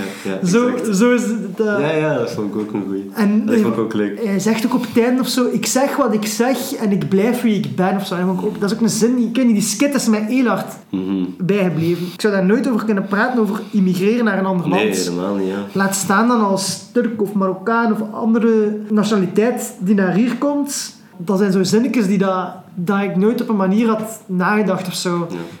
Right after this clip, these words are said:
Speaker 2: Ook gewoon die skits, I don't know. En dat
Speaker 1: Zo.
Speaker 2: breekt dat weer op en dat brengt dat naadloos naar zo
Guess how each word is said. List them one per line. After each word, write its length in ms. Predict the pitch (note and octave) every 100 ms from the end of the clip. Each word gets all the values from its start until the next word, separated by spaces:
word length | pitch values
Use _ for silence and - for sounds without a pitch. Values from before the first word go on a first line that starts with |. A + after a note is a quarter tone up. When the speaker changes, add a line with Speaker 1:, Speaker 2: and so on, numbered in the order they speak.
| - G#3+
Speaker 2:
Ook 80 |
gewoon 140 | G#3+ G#3+
die 80 | -
skits, 460 | - F#3+ F3+ -
I 40 | A3+
don't 200 | E3 E3
know. 140 | D#3+
En 80 | F#3
dat 80 | F#3+
Speaker 1:
Zo. 60 | D3
Speaker 2:
breekt 220 | G#3 G#3+
dat 140 | A3+
weer 160 | G3 F3+
op 240 | A3 G#3 A#3
en 100 | F3+
dat 120 | F3+
brengt 220 | E3+ F#3+
dat 300 | F#3 F3 E3+ - - - - - -
naadloos 580 | - E3 F3+ G#3+ G#3+ G#3+
naar 160 | G#3 F#3
zo 280 | F3+ F3